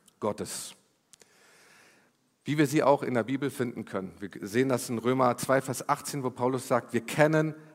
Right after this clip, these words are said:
Recht und Unrecht. Also die Gebot und Weisung Gottes, was, was wir eigentlich tun sollen oder wie wir dieses Leben mit Gott gestalten können. Dann der zweite Teil des Willen Gottes ist, ist der Verlangen, ist ein Verlangen und ein Wunsch.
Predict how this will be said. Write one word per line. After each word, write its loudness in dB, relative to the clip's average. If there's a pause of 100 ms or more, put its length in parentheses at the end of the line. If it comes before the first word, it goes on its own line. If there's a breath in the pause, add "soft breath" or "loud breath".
Recht 0
und -4
Unrecht. -6 (680 soft breath)
Also -4
die 0
Gebot 4
und -6
Weisung 4
Gottes, -4
was, -6 (180 loud breath)
was -4
wir 4
eigentlich 0
tun -2
sollen 2
oder -4
wie -4
wir 4
dieses -8
Leben 0 (260 loud breath)
mit -2
Gott 0
gestalten 0
können. -8 (1400 loud breath)
Dann 6
der 2
zweite 6
Teil 6
des -2
Willen 2
Gottes 2
ist, -2
ist -6
der 4
Verlangen, 4
ist -6
ein 0
Verlangen 2
und -4
ein -4
Wunsch. -4